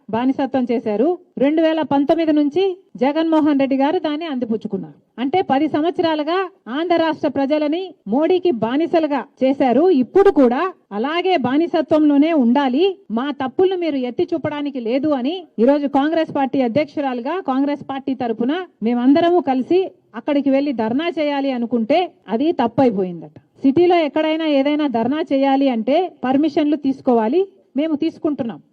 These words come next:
ఏ తాలి బజావుకైనా ఇంకో దానికైనా పర్మిషన్లు తీసుకునే చేస్తున్నాం. అదేదో శివార్లలో ఉంది, అక్కడికి ఎవడూ పోడు. ఇప్పటికీ కూడా, అమ్మ వీడియో ప్లే చేయి, ఇప్పటికీ కూడా వీళ్ళు శంకుస్థాపన చేసిన స్థలానికి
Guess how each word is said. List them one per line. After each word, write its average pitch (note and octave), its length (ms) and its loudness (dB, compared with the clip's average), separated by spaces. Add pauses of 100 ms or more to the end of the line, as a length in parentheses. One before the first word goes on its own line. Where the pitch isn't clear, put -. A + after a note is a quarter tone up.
(220)
ఏ C4+ 140 0
తాలి C#4 300 -2
బజావుకైనా B3+ 600 -2
ఇంకో C4+ 280 -2
దానికైనా B3 480 -6
పర్మిషన్లు B3+ 540 -2
తీసుకునే B3 600 -6
చేస్తున్నాం. G3+ 400 -8 (240)
అదేదో C#4+ 440 4
శివార్లలో F4 720 2
ఉంది, C#4+ 420 2 (180)
అక్కడికి C4+ 320 -4
ఎవడూ C4+ 300 4
పోడు. D#4 480 4 (260)
ఇప్పటికీ E4 460 -2
కూడా, D4+ 420 0 (120)
అమ్మ C4 160 -2
వీడియో C#4+ 300 2
ప్లే D#4+ 160 0
చేయి, G3+ 200 -2 (440)
ఇప్పటికీ F4 480 0
కూడా D#4+ 440 0 (240)
వీళ్ళు D#4 220 4
శంకుస్థాపన E4+ 760 2
చేసిన D4 440 2
స్థలానికి D4+ 840 0